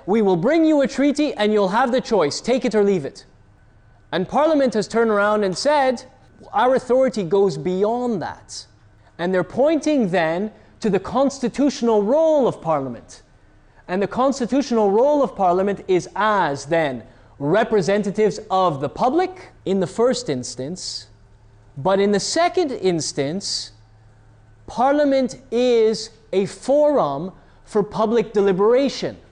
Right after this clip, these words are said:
which is why you can sit in on Parliament at any point. A forum for public deliberation. But the deliberations, and the jurisprudence on this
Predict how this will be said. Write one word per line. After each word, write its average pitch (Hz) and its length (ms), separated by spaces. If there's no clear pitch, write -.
which 156 180
is 151 100
why 175 220
you 175 140
can 165 140
sit 170 220
in 175 140
on 139 140
Parliament 143 400
at 131 100
any 139 140
point. 143 440
A 165 100
forum 247 540
for 185 140
public 208 420
deliberation. 185 800
But 208 240
the 220 80
deliberations, 208 1300
and 165 160
the 160 60
jurisprudence 233 800
on 196 280
this 190 400